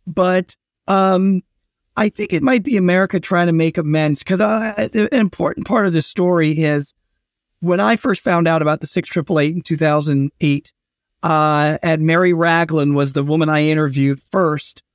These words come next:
I, she actually lived in the Washington, D C area. So I drove up to her place, and she lived in just an impoverished area in a high-rise, you know, apartment building, and went up into her apartment,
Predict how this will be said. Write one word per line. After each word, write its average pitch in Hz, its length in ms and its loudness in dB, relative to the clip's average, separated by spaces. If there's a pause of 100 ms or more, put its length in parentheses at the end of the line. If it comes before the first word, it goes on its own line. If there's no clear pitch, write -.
(260)
I, 160 220 2
she 202 200 -2
actually 196 320 0
lived 175 320 0
in 196 200 0
the 202 60 2
Washington, 170 540 0
D 156 180 2
C 160 300 -2
area. 151 420 0
So 156 160 -2
I 147 100 2
drove 160 360 0
up 208 140 -2
to 233 100 -2
her 185 80 0
place, 151 480 -2 (420)
and 185 320 2
she 262 200 0
lived 202 280 0
in 170 200 0
just 170 240 -2
an 185 80 0
impoverished 160 840 -2
area 147 520 2
in 156 180 0
a 143 80 0
high-rise, 156 960 0 (360)
you 160 140 0
know, 156 80 2
apartment 175 560 0
building, 147 520 0 (600)
and 160 260 2
went 180 160 2
up 190 100 -2
into 185 340 0
her 180 120 2
apartment, 156 680 0